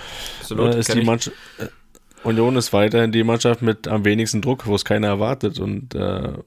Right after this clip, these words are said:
Speaker 2: ich mein, jetzt sind sie gegen Ajax in der Europa League weitergekommen.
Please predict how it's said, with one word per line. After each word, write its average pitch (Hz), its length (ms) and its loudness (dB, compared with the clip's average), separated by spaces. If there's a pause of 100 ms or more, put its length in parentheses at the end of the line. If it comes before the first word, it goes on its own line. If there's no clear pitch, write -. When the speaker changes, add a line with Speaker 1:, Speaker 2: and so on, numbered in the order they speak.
(840)
Speaker 2:
ich - 120 -12
mein, 107 340 0 (1000)
jetzt 117 220 -4
sind 120 120 0
sie 127 140 0
gegen 117 160 2
Ajax 117 360 2
in 120 60 2
der 113 100 4
Europa 123 280 4
League 127 180 0
weitergekommen. 127 800 2